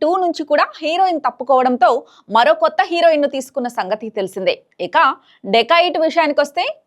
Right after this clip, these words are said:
శృతి హాసన్ స్థానంలో మృణాల్ ఠాకూర్ వచ్చింది. ఆమె రాకతో మళ్ళీ రీషూట్ చేసినట్టుగా సమాచారం. ఇక దీనివల్లే సినిమా మరింత ఆలస్యం అవుతున్నట్టుగా సమాచారం. ఎట్టకేలకు డెకాయిడ్ నుంచి అడవిశేష్ అప్‌డేట్ ఇచ్చారు. సినిమా ఎలా ఉండబోతుందో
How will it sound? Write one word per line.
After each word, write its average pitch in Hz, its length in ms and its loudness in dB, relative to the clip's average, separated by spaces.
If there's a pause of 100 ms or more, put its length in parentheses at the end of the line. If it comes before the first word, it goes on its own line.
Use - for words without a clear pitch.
శృతి 320 320 -2
హాసన్ 339 320 0
స్థానంలో 285 440 0 (160)
మృణాల్ 277 400 2
ఠాకూర్ 269 340 -2
వచ్చింది. 180 300 -8 (260)
ఆమె 453 220 2
రాకతో 359 320 2 (140)
మళ్ళీ 294 260 2 (200)
రీషూట్ 302 400 -2
చేసినట్టుగా 269 460 0 (100)
సమాచారం. 202 440 0 (240)
ఇక 233 80 2 (160)
దీనివల్లే 330 480 2 (120)
సినిమా 277 240 0 (140)
మరింత 247 280 -2 (200)
ఆలస్యం 240 380 -2
అవుతున్నట్టుగా 220 480 -6 (100)
సమాచారం. 262 460 -2 (440)
ఎట్టకేలకు 294 480 0 (420)
డెకాయిడ్ 415 460 2
నుంచి 339 240 -2 (260)
అడవిశేష్ 302 500 0 (180)
అప్‌డేట్ 254 360 -2
ఇచ్చారు. - 280 -2 (380)
సినిమా 440 260 2 (260)
ఎలా 247 120 4 (120)
ఉండబోతుందో 294 580 2